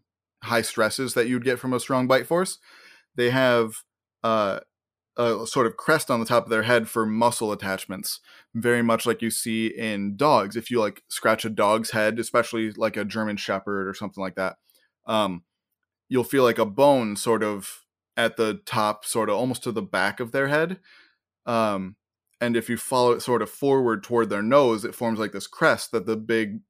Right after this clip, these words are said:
chewing muscles on either side of it attach to. Most dinosaurs didn't have that kind of crest, but T-Rex and its relatives did.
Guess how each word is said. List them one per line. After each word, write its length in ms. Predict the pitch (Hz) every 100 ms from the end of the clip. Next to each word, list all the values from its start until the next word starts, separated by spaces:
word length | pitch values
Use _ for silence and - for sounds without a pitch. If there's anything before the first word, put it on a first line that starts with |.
| -
chewing 320 | - 143 117
muscles 320 | 110 - 110
on 140 | 107
either 140 | 104 95
side 220 | 127 117
of 60 | 104
it 80 |
attach 380 | 87 117 113 -
to. 220 | - 95 - _ - _ -
Most 340 | 135 139 131
dinosaurs 480 | 120 120 123 131 123
didn't 220 | 127 120
have 480 | 113 120 135 151 - _ _ _ -
that 280 | 131 135 -
kind 200 | 156 151
of 80 |
crest, 340 | 147 160 165 -
but 140 | 113
T-Rex 560 | - 120 110 104 - -
and 180 | 120 107
its 140 | 101
relatives 400 | 113 104 104 92
did. 300 | - - -